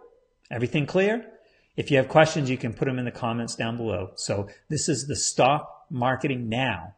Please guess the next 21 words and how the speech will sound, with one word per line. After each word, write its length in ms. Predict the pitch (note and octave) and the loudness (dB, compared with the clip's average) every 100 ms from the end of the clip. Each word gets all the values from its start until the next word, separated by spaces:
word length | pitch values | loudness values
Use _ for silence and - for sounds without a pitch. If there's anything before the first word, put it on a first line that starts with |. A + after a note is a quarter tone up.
| _ | _
coming 260 | - F#3 G3+ | 0 2 2
from 160 | G#3 G3+ | 2 2
a 60 | |
digital 380 | F#3+ G#3+ G#3 G3 | 4 4 4 0
marketer, 420 | F#3 F3+ A2+ G2+ | 0 0 -2 -2
but 140 | A#2+ - | -4 -2
stop 580 | - - C#3 D3+ D#3 | -2 0 0 0 -2
marketing 640 | D3 C3+ D3 D#3 D#3 B2 B2 | -4 -2 0 0 -2 -2 0
now. 300 | B2+ G2+ E2 | -2 -2 -6
Why? 380 | G#2 B2 C3+ D3 | -2 -2 0 -4
Because 280 | C#3+ C3+ C3 | -4 -6 -4
your 120 | A#2+ | -4
marketing 480 | A2+ A#2+ D3 B2 A2+ | -4 -4 -4 -4 -4
is 100 | G2+ | -4
driving 480 | A2 A2 A2 G#2+ | -2 0 0 -2
people 300 | G#2+ A#2 G#2+ | -4 -6 -4
away. 400 | G2 G2+ G2+ F2 F2+ _ _ _ - | -4 -2 -4 -8 -16 _ _ _ -8
Instead, 720 | A2 - - F3 A#2 G2+ - _ _ _ _ _ _ _ _ _ | -4 -2 4 4 4 0 -8 _ _ _ _ _ _ _ _ _
start 320 | - - B2+ G#2 | -10 -4 -2 -2
a 60 | |
conversation 800 | G2+ A#2 G2 - G#2 G2 - C#3+ | -2 -4 -4 -6 -6 -6 -8 -14